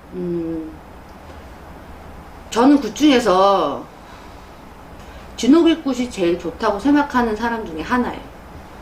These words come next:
음, 여러분, 그 제수꽃 하시는 분들 있잖아요. 제수꽃이 그냥 말 그대로 제수 주는 거예요.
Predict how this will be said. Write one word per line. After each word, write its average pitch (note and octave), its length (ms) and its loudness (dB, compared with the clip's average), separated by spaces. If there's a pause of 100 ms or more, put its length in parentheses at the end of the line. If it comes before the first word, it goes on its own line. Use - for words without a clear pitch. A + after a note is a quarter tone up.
(840)
음, D#3+ 600 -2 (1120)
여러분, G#3+ 340 0
그 G3+ 140 -6
제수꽃 A3+ 560 -2
하시는 A3 340 -4
분들 F3 260 -2
있잖아요. B2 360 -8 (1600)
제수꽃이 C4+ 460 -2
그냥 C4+ 200 4
말 - 180 -2
그대로 B3+ 260 -4
제수 - 340 -10
주는 F3 220 -2
거예요. C#4 280 -2